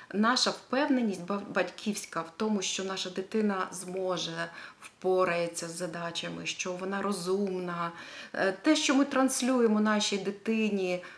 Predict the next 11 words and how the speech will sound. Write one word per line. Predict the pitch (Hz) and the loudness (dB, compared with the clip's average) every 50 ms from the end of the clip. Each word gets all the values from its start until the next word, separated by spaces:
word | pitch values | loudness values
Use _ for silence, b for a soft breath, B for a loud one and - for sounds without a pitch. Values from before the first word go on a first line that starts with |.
| B - | B -4
нашу | 190 202 208 208 208 208 - 202 190 180 170 - | 0 2 2 2 2 0 0 -2 -4 -6 -4 -2
віру | 208 226 269 294 285 254 233 | 2 4 4 6 6 6 4
в | 214 196 202 | 2 4 4
неї, | 208 202 202 196 190 180 165 160 160 160 160 156 B B B B B B - - | 4 4 4 2 0 0 0 2 2 0 0 -4 B B B B B B -10 -8
м, | 175 180 180 170 165 | -6 -4 -4 -4 -4
це | - - 196 185 180 - - - - | -4 -2 -2 -2 -4 -4 -8 -6 -4
дуже | 214 240 269 277 254 254 | -2 0 2 2 2 2
велика, | 220 233 233 220 214 - 190 180 | 2 4 4 4 2 2 0 -4
дуже | 175 175 196 196 208 208 202 | -4 -4 -2 -2 0 0 0
велика | 180 185 175 175 170 - 165 | 0 0 -2 -2 -4 -4 -6
справа. | 160 - - - 185 185 185 175 165 156 156 160 | -6 -8 -6 -4 -2 0 0 0 0 0 -2 -4